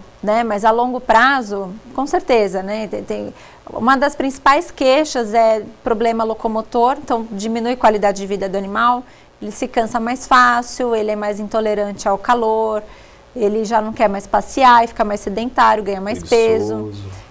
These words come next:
Speaker 1: Preguiçoso, dificuldade respiratória, aí assim, perigoso, né? Então, tem algumas, tem animais já hipertensos, com falta de ar, né, que ficam com a respiração muito ofegante, e,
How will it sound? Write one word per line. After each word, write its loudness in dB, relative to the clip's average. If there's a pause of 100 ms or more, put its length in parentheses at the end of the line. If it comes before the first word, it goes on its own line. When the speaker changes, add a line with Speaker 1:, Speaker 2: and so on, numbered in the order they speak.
Speaker 1:
Preguiçoso, 2
dificuldade 2
respiratória, 4
aí 0
assim, -4
perigoso, -2 (200)
né? -4
Então, -6 (320)
tem -2
algumas, 0 (240)
tem -4
animais -4
já 2
hipertensos, -4 (380)
com 0
falta 2
de -2
ar, 6 (380)
né, -2
que -12
ficam -2
com -2
a 2
respiração -4
muito -8
ofegante, -4 (720)
e, 0